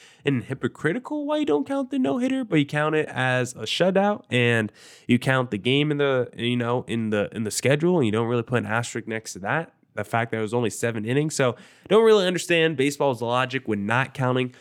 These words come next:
Bumgarner's no-hitter, but nothing you can do about it at this point. I was still very impressed.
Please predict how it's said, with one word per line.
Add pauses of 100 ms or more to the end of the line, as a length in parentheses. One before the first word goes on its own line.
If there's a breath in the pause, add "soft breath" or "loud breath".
(280 soft breath)
Bumgarner's
no-hitter,
but (260)
nothing
you
can
do
about
it
at
this
point.
I
was
still
very
impressed.